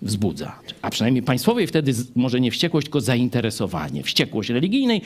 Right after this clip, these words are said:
i zainteresowanie władzy państwowej. To działa. Bóg za tym stoi. Nabrali odwagi, żeby ze śmiałością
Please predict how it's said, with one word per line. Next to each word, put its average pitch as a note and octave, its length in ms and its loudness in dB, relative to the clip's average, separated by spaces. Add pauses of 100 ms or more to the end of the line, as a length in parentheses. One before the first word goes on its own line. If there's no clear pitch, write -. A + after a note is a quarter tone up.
(160)
i D4+ 140 2
zainteresowanie F#3 920 2
władzy F2+ 360 -2
państwowej. A#2+ 640 -4 (400)
To F2+ 180 0
działa. A#2 540 -4 (760)
Bóg C#3+ 180 0
za F#2+ 120 -2
tym A#2+ 180 -2
stoi. - 380 -6 (1700)
Nabrali E2 420 -4
odwagi, D#2 460 -6 (760)
żeby - 280 -6
ze E2+ 140 -10
śmiałością F#2+ 560 -6